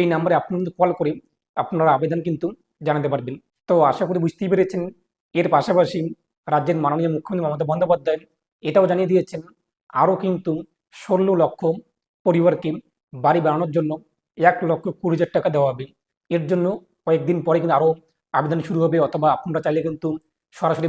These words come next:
মুখ্যমন্ত্রী হেল্পলাইন নাম্বার যে রয়েছে, সেই নাম্বারে কল করে আবেদন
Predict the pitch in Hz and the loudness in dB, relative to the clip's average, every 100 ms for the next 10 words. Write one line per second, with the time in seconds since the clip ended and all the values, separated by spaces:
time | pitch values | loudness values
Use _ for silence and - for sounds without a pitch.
0 | 160 - 190 156 151 143 165 147 156 160 | -4 -4 -4 -2 -4 -4 -6 -4 -2 -2
1 | 170 160 170 165 _ _ _ - 170 156 | -2 -2 -6 -10 _ _ _ -6 -2 0
2 | 160 156 180 175 175 160 - _ - 143 | 0 0 0 2 0 -2 -6 _ -6 -4
3 | 147 | -4